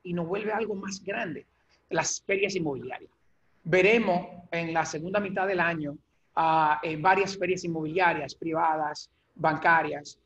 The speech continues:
am, de diferentes sectores gremiales, ah, porque esto nos permite, ah, ya, ya teníamos hace muchos años esas ferias físicas, teníamos también otras virtuales, semivirtuales,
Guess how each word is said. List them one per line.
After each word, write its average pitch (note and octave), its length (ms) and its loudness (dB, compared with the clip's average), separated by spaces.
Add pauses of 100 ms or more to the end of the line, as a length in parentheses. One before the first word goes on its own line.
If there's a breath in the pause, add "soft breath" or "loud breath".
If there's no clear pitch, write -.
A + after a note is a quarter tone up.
(220)
am, D#3 420 2
de F3+ 140 0
diferentes E3+ 460 -2
sectores E3 580 -2
gremiales, E3 520 -4 (480 soft breath)
ah, E3+ 300 4
porque F#3 280 2
esto F3+ 180 -4
nos F#3+ 140 -4
permite, E3+ 840 -6 (360)
ah, D#3 320 4
ya, F#3 440 4 (160)
ya G3+ 160 0
teníamos G#3+ 560 0
hace G#3+ 140 -4
muchos G#3 320 -4
años G3+ 340 0
esas F#3+ 280 -8
ferias F#3+ 320 0
físicas, G3+ 560 -6 (300)
teníamos F#3+ 380 -2
también F#3+ 300 -2
otras G#3+ 360 2
virtuales, F3+ 600 2
semivirtuales, E3+ 840 0